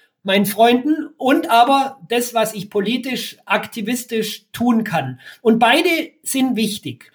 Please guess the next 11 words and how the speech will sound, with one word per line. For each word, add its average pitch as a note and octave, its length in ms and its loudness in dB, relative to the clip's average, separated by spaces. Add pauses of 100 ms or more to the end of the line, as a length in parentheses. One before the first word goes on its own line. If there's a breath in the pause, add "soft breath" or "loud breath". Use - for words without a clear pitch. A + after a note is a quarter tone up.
(280 soft breath)
Weil A#3 160 2
wir C4 180 4
aufpassen A#3 580 2
müssen, E3 320 -4
ist, G3 220 -6
finde B3+ 240 -2
ich, - 180 -8
in A#3 140 -2
dieser A#3 240 0
gesellschaftlichen G3 960 0
Debatte, E3+ 640 -2